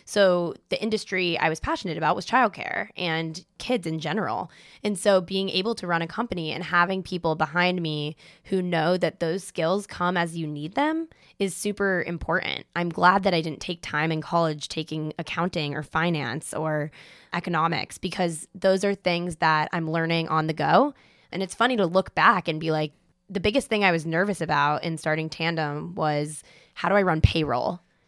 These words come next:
and how do I manage employees? And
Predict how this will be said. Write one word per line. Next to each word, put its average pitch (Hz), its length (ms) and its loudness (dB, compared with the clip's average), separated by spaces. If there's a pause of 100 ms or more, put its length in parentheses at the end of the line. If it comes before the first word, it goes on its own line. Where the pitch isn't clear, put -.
(240)
and 175 320 0
how 190 240 4
do 190 80 4
I 170 380 6
manage 165 420 2
employees? 165 760 -2 (420)
And 185 380 0